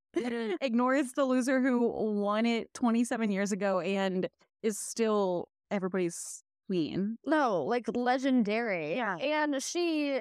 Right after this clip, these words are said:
Speaker 2: <laughs> she, so she hugs her team first, which, okay. I just think, and I mean, the internet calls us out, but I just think it's so funny how she just, like, snatched the award and just,
Speaker 1: Okay.
Speaker 2: like, didn't even acknowledge that it was Celine Di-,
Speaker 1: She just
Speaker 2: Celine
Speaker 1: thought
Speaker 2: Dion.
Speaker 1: Celine Dion worked <laughs> there.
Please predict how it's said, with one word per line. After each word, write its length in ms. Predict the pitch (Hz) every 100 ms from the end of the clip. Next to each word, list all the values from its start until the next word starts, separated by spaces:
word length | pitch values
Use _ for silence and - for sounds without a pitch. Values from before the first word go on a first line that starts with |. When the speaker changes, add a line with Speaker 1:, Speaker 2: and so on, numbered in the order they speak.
| -
Speaker 2:
<laughs> 400 | 330 - 370 -
she, 300 | - - 392 - 415 - _ _ _ _ -
so 80 |
she 220 | 392 415 370
hugs 260 | 349 339
her 140 | 494 427
team 440 | - 330 285 277 226
first, 340 | 226 202 214
which, 140 | 226 247
okay. 600 | 247 254 190 170 156 175 _ _
I 280 | 247 269 440
just 160 | 381 392
think, 220 | 302 285 -
and 160 | 277
I 80 | 277
mean, 140 | 285 285
the 100 | 254
internet 320 | 294 277 262
calls 220 | 262 240
us 140 | 233 208
out, 420 | 180 175 190 185
but 240 | 226 208
I 120 | 160 226
just 180 | 240
think 140 | - 262
it's 100 | 247
so 100 | 233
funny 180 | 226 233
how 120 | 233
she 140 | -
just, 160 | 240 247
like, 120 | 262
snatched 560 | - 240 214 175 175 - _ -
the 120 | 226
award 580 | 220 196 190 208 247 311 311
and 140 | 349
just, 140 | 359 370
Speaker 1:
Okay. 140 | 330
Speaker 2:
like, 80 | 285
didn't 240 | 339 370
even 240 | 381 349 320
acknowledge 560 | 311 247 233 240 240 220
that 160 | 226 220
it 40 |
was 140 | 220 233
Celine 460 | - 226 202 220 214
Di-, 140 | 202
Speaker 1:
She 240 | 190 - 330
just 120 | 359
Speaker 2:
Celine 200 | 233 311
Speaker 1:
thought 100 | 320
Speaker 2:
Dion. 280 | 175 156 -
Speaker 1:
Celine 360 | - 294 285 285
Dion 340 | 277 262 240
worked 320 | 190 240 -
<laughs> 0 |
there. 100 | 349